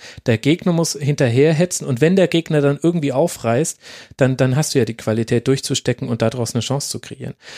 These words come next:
Und diese Phasen gab's auch in der zweiten Halbzeit, fand ich viel zu selten. Und das ist was, also so toll, dass mit Hans, Hansi Flick, äh,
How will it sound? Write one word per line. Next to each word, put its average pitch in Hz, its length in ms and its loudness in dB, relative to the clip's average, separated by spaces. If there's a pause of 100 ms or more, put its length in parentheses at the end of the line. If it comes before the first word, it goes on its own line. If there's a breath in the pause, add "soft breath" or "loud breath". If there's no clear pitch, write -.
(140 loud breath)
Und 117 140 0
diese 170 200 0
Phasen 151 340 0
gab's 143 200 0
auch 151 120 -4
in - 60 -18
der 131 120 0
zweiten 135 420 0
Halbzeit, 104 300 -4
fand 113 200 -2
ich 110 120 -6
viel 170 300 -6
zu - 160 -2
selten. 127 480 0 (580 loud breath)
Und 113 200 -2 (100)
das 120 240 0
ist - 240 -2
was, 151 200 2
also 123 200 -2
so 120 160 0
toll, 139 360 4
dass 165 220 0
mit - 160 -2
Hans, - 540 -4 (400)
Hansi 131 320 -4
Flick, - 320 -2
äh, 127 320 -2